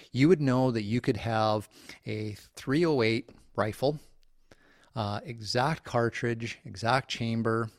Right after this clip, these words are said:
everything's the same, pull the trigger, goes bang, barrel go-, a bullet goes out the end of the barrel.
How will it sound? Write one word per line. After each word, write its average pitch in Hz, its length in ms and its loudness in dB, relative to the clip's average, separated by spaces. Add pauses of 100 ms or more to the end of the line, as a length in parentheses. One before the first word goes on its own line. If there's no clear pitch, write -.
(140)
everything's 120 460 -2
the 131 80 -2
same, 113 380 -2
pull - 180 -4
the 113 100 -2
trigger, 110 340 -8
goes 107 220 -10
bang, 107 340 -6
barrel 110 300 -4
go-, 113 180 -12
a - 60 -14
bullet 113 260 -2
goes 110 160 -4
out 113 120 -2
the 113 80 -10
end 110 100 -4
of 104 60 -8
the 110 60 -6
barrel. 104 380 -2